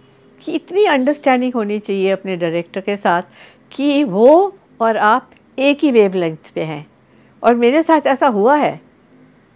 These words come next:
I have told them, "No rehearsal, I'll do the shot।" और Bimal Daa के साथ, he would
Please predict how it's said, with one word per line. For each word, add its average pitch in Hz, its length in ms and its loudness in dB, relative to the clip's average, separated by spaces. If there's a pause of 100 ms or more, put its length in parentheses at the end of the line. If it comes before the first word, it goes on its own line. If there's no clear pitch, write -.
(380)
I 220 40 2
have 233 200 -2
told 277 280 6
them, 302 240 0 (340)
"No 254 180 -2
rehearsal, 196 520 -6 (480)
I'll 214 200 -4
do 254 80 -6
the 254 120 -10
shot।" 185 240 -6 (1300)
और 254 80 -2
Bimal 339 320 0
Daa 302 140 6
के 254 120 -2
साथ, 175 220 0 (1160)
he 240 60 2
would 254 160 0